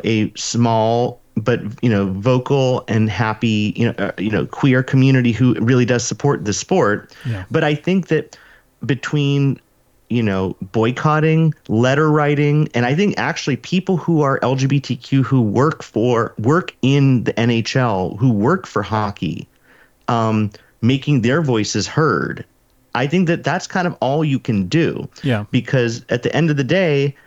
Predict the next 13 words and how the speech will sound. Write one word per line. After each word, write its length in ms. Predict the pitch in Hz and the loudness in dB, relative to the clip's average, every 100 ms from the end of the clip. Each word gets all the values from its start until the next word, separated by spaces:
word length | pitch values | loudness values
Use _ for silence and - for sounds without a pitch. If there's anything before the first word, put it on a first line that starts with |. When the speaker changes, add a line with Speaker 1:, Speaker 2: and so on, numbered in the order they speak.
| _ _ | _ _
Speaker 1:
they're 300 | 113 151 220 | -2 2 2
really 420 | 185 165 151 139 - | 2 2 2 0 -2
focused 500 | - 143 135 135 - | -2 -2 0 -2 -2
on, 460 | 113 117 110 110 104 _ _ _ _ _ - | -2 0 0 0 -2 _ _ _ _ _ -4
like 200 | 113 - | -2 0
you 80 | |
said, 480 | 113 170 143 110 120 - _ | 0 0 0 0 -4 -16 _
rev-, 320 | 104 113 120 | 0 0 2
you 80 | 123 | 0
know, 220 | 107 95 - | 0 -2 -6
T 220 | - 160 | -2 2
V 160 | 151 151 | 2 4
revenue. 760 | 135 127 131 131 120 117 113 | 2 2 2 2 2 2 0